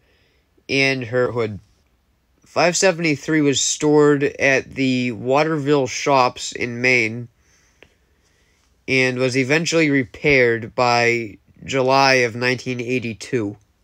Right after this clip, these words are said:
She was repainted into the Red Wing livery after having her steam generator replaced in early July nineteen eighty-two. She was tested on the twenty-second of July and after further inspections put back into service shortly afterward.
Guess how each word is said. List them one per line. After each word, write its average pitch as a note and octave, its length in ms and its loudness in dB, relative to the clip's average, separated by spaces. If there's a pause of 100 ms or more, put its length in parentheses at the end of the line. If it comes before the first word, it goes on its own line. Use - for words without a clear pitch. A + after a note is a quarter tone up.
(720)
She - 120 -8
was C#3+ 160 0
repainted D3+ 680 0
into D3 320 -4
the C#3 200 2
Red D3 240 0
Wing C#3 400 0
livery A#2+ 520 -2 (160)
after B2+ 320 -2
having D3+ 320 0
her C#3+ 120 2
steam D#3+ 380 -2
generator C3 480 2
replaced A#2+ 640 0
in A#2 320 -8 (400)
early D3 440 4
July B2+ 520 4
nineteen A#2+ 400 -4
eighty-two. A2+ 580 -4 (720)
She - 200 -6
was C#3 200 2
tested E3+ 400 0
on E3 100 2
the B2+ 80 0
twenty-second D#3 720 0
of C#3 160 -4
July B2 440 4
and A#2+ 160 -2
after B2+ 340 -2
further D#3+ 460 2
inspections C#3 720 0
put - 280 -2
back C#3 260 2
into C3+ 160 -2
service B2+ 460 0
shortly B2+ 480 0
afterward. G#2+ 500 -2